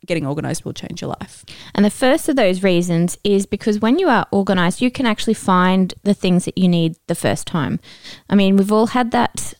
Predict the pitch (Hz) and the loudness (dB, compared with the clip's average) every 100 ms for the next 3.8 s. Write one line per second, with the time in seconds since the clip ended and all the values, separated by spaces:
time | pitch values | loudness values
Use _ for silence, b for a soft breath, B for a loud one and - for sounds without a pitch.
0 | - - 226 - 214 185 185 196 196 180 | -20 -4 -2 2 2 2 2 4 4 4
1 | 180 - 190 - 190 175 - 220 220 - | 2 2 0 0 2 0 2 2 0 2
2 | 233 214 196 185 180 - 165 - 185 - | 4 4 4 4 2 0 -2 0 -2 0
3 | 196 202 - 208 - 202 196 208 | 0 0 0 -2 0 0 2 0